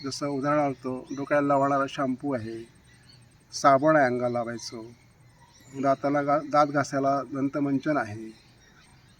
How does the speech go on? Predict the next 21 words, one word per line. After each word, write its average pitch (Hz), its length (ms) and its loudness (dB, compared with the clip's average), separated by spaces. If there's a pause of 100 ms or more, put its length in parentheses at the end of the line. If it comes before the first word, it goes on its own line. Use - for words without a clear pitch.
(120)
लादी 139 220 4
पुसायला 143 400 -2
फिनेल 143 420 0
आहे, - 180 -4 (720)
अशा 143 180 -4
प्रकारच्या 170 400 2
काही 170 140 4
दहा 156 240 0
प्रकारच्या 160 440 2
वस्तू - 420 -2 (520)
आपण 147 340 -2 (320)
इथे 147 160 0
बनवतो. 131 500 0 (600)
केवळ 170 200 4
बनवतच 202 500 2
नाही, 311 160 2 (560)
तर 170 100 4
जे 156 160 6
जे 185 120 8
इच्छुक 180 420 2
आहेत 143 140 4